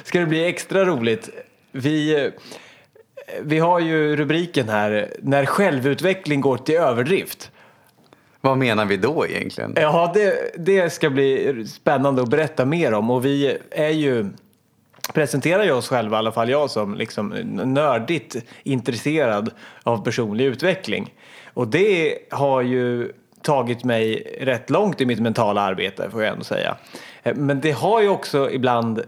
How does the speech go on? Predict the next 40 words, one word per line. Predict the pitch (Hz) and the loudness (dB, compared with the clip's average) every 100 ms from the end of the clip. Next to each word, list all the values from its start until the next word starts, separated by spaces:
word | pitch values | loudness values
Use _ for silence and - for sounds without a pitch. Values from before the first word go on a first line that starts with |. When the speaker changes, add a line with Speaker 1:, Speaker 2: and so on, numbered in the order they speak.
| - _ - | -10 _ -10
Speaker 1:
en | 147 131 | -4 0
baksida. | 170 123 - 220 233 - - - _ _ _ _ - - | 0 0 -4 -4 -4 -6 -10 -14 _ _ _ _ -20 -2
Och | 139 156 135 95 | 2 2 2 0
kanske | 185 170 175 | 0 2 -2
att | 170 | 0
vi | 170 - | -4 -6
ska | - 180 | -4 0
prata | 202 180 170 | 2 2 0
lite | 170 160 | 0 0
om | 147 | 2
vad | 143 | 0
som | 143 139 | 0 0
kan | 143 | 0
hända | 143 160 135 190 151 - - - - | 2 0 0 0 0 -4 -16 -20 -10
i, | - 135 135 - 139 | -2 0 0 0 -2
i | |
baksidan, | 120 156 - - 170 113 90 92 - - | 2 2 2 -2 -2 -2 -2 -6 -12 -4
på | 139 | -2
skuggsidan | 127 - 175 113 - 175 131 92 87 92 - - - 104 | 0 0 0 -2 -4 -4 -2 -4 -4 -10 -14 -18 -6 0
av, | 123 120 113 | 4 4 4
eh, | 117 120 | 2 2
Speaker 2:
<laughs> | |
Speaker 1:
när | 131 | 2
man | 123 120 | 2 0
är | |
väldigt | 117 185 120 107 120 | 2 2 2 -2 0
nördig | 180 180 120 196 214 208 - | 2 2 2 0 -2 -6 -10
och | - 107 | -4 2
går | 123 | 4
Speaker 2:
Motsatsen | 135 135 127 - | 4 4 2 0
Speaker 1:
väldigt | 101 98 | 0 0
Speaker 2:
till | 107 | 0
solsidan, | 98 92 117 98 98 | -2 -2 -2 -2 -2
liksom. | 98 - | -2 0
Speaker 1:
Exakt, | 151 - - 170 208 - | -2 -2 -2 -2 -2 -2
när | 165 | 2
man | 175 | 2
går | 165 156 | 2 2
väldigt | 160 135 123 | 2 0 2
långt, | 190 147 101 - | 2 2 -4 -10